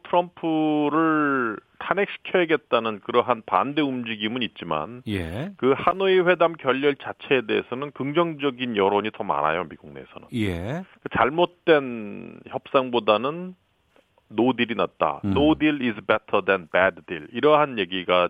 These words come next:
Speaker 1: 지금 워싱턴 디씨에는 꽉 차 있기 때문에
Speaker 2: 네.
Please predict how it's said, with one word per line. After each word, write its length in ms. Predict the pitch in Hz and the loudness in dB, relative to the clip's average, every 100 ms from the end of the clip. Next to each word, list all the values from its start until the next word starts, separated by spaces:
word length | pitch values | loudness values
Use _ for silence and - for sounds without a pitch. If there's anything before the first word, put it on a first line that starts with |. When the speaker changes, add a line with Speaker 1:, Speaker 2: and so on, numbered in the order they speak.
| - | -4
Speaker 1:
지금 240 | 98 87 80 - - _ - | -10 -12 -12 -20 -20 _ -6
워싱턴 400 | 95 110 101 95 | -4 -4 -8 -8
디씨에는 380 | 92 - 92 90 | -6 -4 -4 0
꽉 180 | 120 - | -2 0
차 140 | - | -4
있기 200 | 120 - | -4 -6
때문에 560 | - 90 107 143 87 69 | -4 -4 -2 -2 -2 -4
Speaker 2:
네. 280 | 113 98 | -4 -4